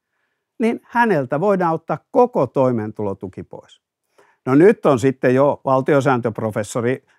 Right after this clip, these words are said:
älähtänyt ja sanonut, että tämä on vastoin perustuslakia tai sanotaan, että ongelmallista perustuslain kannalta ja Ihmisoikeusliiton ihminen ja kaikki muutkin. On se väärinkäsitys, että sitten näistä ihmistä ei pidettäisi ollenkaan huolta.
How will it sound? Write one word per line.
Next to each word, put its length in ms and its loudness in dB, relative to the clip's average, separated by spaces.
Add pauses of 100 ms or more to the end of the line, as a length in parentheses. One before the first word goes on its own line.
(120)
älähtänyt 560 0
ja 80 -2
sanonut, 220 -4
että 40 -12
tämä 140 2
on 60 2
vastoin 360 -4
perustuslakia 600 -4
tai 180 -4
sanotaan, 300 -6
että 140 -10
ongelmallista 560 -4
perustuslain 500 -10
kannalta 500 -8 (300)
ja 180 -4
Ihmisoikeusliiton 1040 -6
ihminen 280 -6
ja 60 -14
kaikki 300 -12
muutkin. 600 -6 (960)
On 180 -2
se 140 -2
väärinkäsitys, 1040 0 (200)
että 220 -2
sitten 340 -2
näistä 300 0
ihmistä 340 0
ei 40 -2
pidettäisi 500 -4
ollenkaan 520 0
huolta. 360 -16